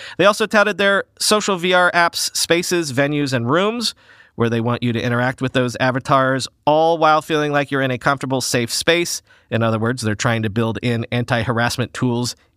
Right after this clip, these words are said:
into A R and V R from day one in ways that kind of felt like they came right out of the pages of Snow Crash, to be honest. But also, I did want to catch a couple of odds and ends from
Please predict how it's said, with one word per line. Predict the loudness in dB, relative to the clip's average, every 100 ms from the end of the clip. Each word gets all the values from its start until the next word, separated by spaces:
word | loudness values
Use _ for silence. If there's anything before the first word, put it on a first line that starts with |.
| -4
into | -2 -2 -2
A | 0 2
R | 0
and | 0 -2
V | 0
R | 0
from | 0 -2
day | -2 2
one | 4 4 2 -8 _ -20 -20 -20 _ _ _ -2
in | 0
ways | 2 0 2
that | 2 2 _ -12
kind | -2 0 0
of |
felt | 2 2 2
like | -2
they | -4
came | -2 -2 0
right | 2
out | 0
of | 0 -4
the |
pages | -4 -4 -4 -4
of | -4
Snow | 0 0
Crash, | 0 -4 -4 -8
to |
be | -6
honest. | -4 -2 -2 -6 -14 _ _ _ _ _ _ _ 2
But | 4
also, | 4 2
I | 2
did | 0 0
want | 0
to | 0
catch | 0 0 0
a |
couple | 0 2 2
of | 4
odds | 2 2
and | 0
ends | 0 0 -2 -6 -6 -4
from | 0 0 0 -4